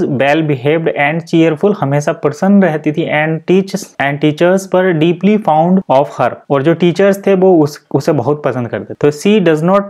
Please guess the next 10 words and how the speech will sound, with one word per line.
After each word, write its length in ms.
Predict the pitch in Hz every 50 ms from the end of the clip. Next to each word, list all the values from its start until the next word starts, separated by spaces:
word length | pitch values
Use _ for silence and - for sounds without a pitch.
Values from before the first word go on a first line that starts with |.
| -
drink 240 | 151 165 180 202 208
and 420 | 196 - - 147 151 160 180 190 185
she 400 | 190 - 175 180 190 190 165 156
would 240 | 165 170 175 180 180 180 - - - 156
never 520 | 151 147 143 143 147 147 165 170 165 156
degrade 500 | 151 156 143 131 135 143 151 156 160 147 143
herself 340 | 139 139 - 151 143 147 147 151 -
for 180 | 147 151 165 165 160 - - _ _ _ _ -
eating 360 | 131 131 - 147 156 147 147
pizza।" 280 | 131 113 110 117 110